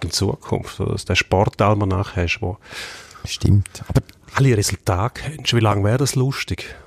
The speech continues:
Speaker 2: Nicht
Speaker 1: Moment
Speaker 2: lang.
Speaker 1: lang, bis,
Speaker 2: Ja,
Speaker 1: bis
Speaker 2: bis
Speaker 1: du
Speaker 2: merkst,
Speaker 1: Geld
Speaker 2: dass dann
Speaker 1: schwindest,
Speaker 2: Sport,
Speaker 1: oder? Und nachher
Speaker 2: dann ist es nur noch langweilig zum Schauen. Das ist ja doof.
Speaker 1: Was würde man denn machen mit dem
Speaker 2: Nicht
Speaker 1: Almanach? Würde man ihn verbrennen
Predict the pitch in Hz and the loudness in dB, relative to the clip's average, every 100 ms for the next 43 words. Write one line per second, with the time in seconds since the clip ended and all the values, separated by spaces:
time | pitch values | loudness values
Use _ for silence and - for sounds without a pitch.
0 | - 135 87 82 - 92 113 101 95 92 | 4 6 6 4 4 2 2 0 -2 -4
1 | - - - - - - 90 98 123 113 | -6 -12 -14 -18 -20 0 2 4 4 6
2 | 120 120 143 135 113 117 113 92 104 120 | 4 4 2 0 2 2 2 2 4 4
3 | 123 107 110 123 101 95 101 120 147 117 | 4 0 -2 -2 -2 -4 -8 0 2 4
4 | - 120 113 107 107 120 104 104 - - | 2 2 4 4 4 4 4 2 0 2
5 | 104 107 156 - - - _ _ - 104 | 4 4 2 -2 -8 -12 _ _ -2 2
6 | 104 - - - 131 - - 95 110 127 | 4 4 4 2 -2 -4 -2 0 0 0
7 | 120 110 117 - 101 98 101 101 98 92 | 0 0 0 0 -2 2 4 4 2 0
8 | 95 104 104 92 92 107 101 120 180 | 0 0 0 0 0 0 2 2 2